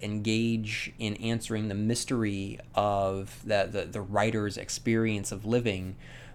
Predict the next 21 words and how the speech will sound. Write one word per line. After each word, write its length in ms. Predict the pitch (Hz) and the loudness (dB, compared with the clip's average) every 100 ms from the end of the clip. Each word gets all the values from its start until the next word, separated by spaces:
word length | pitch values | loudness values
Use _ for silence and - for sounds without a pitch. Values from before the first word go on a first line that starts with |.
| - | 0
which 160 | 113 117 | 0 2
is 160 | 104 | 0
equal 300 | 104 117 117 | 0 0 0
parts 340 | - 110 104 - | 2 2 2 0
imagination 920 | 110 104 104 104 101 117 110 101 98 | 0 4 4 2 0 0 0 -2 -4
and 500 | 95 104 98 98 98 - | -4 -2 0 0 -4 -6
madness. 840 | 101 110 127 107 90 92 - - - - - | 2 8 8 6 -4 -6 -6 -6 -10 -14 -2
There 120 | 104 | 2
is 120 | 98 | 2
love, 420 | 92 104 143 151 131 | 4 8 10 10 8
there 140 | 123 | 4
is 80 | 110 | 4
passion, 580 | - 127 117 - 117 110 | 2 0 0 -2 -2 -2
and 240 | 104 113 | 0 0
then 80 | 107 | 2
there's 220 | 104 98 | 0 -2
insanity 640 | 98 - 131 131 120 107 101 | -4 -2 0 2 0 0 -2
as 160 | 92 | -2
well, 500 | 107 123 110 98 98 - | 2 4 6 4 2 4
all 420 | 117 127 113 104 | 8 8 6 6
wrapped 400 | 104 117 120 | 6 6 4